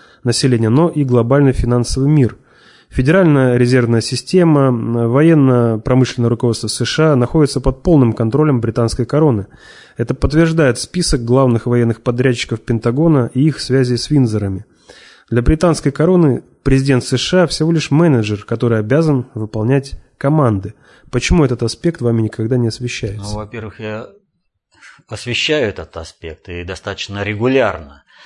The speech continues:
Speaker 2: Э, что касается самого вопроса, то вот то, что уже это сформулировано, показывает, что если,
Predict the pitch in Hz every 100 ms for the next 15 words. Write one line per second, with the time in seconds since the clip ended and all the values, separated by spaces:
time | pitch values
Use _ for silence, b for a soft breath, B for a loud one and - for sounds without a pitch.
0 | B B B B 95 95 95 92 87 -
1 | 113 117 - 127 117 113 107 - 107 104
2 | 101 101 101 95 113 117 131 170 117 107
3 | - 113 92 87 - 113 113 113 - 131
4 | - 110 110 110 110 113 101 92 - 101
5 | 110 135 151 98 87 - 110 117 120 90
6 | 80 - - 90 90 123 170 - 78 73